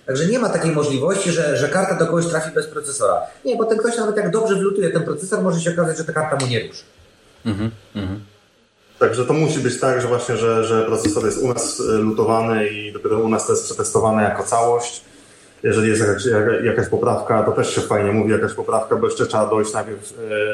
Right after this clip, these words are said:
Speaker 3: co poprawić, nie?
Speaker 2: No tak.
Speaker 3: Tam jest tych elementów, e, więcej, więcej niż kilka. Jeżeli, powiedzmy, teraz nagle, nie wiem, odpalamy Workbencha i coś się wywala,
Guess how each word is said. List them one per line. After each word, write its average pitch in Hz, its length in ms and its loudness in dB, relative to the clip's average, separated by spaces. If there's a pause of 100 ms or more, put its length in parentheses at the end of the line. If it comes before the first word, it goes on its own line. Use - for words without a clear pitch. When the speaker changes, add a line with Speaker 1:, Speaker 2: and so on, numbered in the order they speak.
(260)
Speaker 3:
co - 140 2
poprawić, - 540 0
nie? 120 180 0 (360)
Speaker 2:
No 117 60 0
tak. 110 180 0
Speaker 3:
Tam 113 120 0
jest 107 120 -2
tych - 140 0
elementów, 117 600 2 (500)
e, 120 40 -12
więcej, 110 560 4 (400)
więcej 117 340 2
niż 110 180 -2
kilka. 117 340 2
Jeżeli, 113 320 2
powiedzmy, 113 280 -2
teraz 113 240 0
nagle, 107 280 2
nie 107 120 4
wiem, 98 120 2
odpalamy 107 460 2
Workbencha 107 500 2
i 98 100 0
coś 101 120 -6
się - 180 -2
wywala, 101 520 2